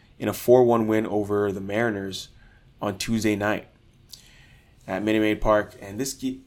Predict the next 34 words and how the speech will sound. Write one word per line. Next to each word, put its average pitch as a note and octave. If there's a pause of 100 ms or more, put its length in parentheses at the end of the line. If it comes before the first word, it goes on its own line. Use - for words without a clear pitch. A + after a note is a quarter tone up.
this C#3+
gives D#3
him B2+
three C3
thousand A#2
eighty-six G#2
strikeouts G2+
for G2+
his F#2+
career, G2
and F2+
he A#2
takes A2
over G#2
the G2
lead G2 (240)
among G2
active F#2+
pitchers. - (420)
He G2+
moved G2+
past F#2+
Max G2
Scherzer C3+ (1200)
and D#3+ (160)
Hall A#2
of G#2+
Famer G2+ (100)
John G2+
Smoltz G2
for G2+
sole G#2
possession F#2+
on F#2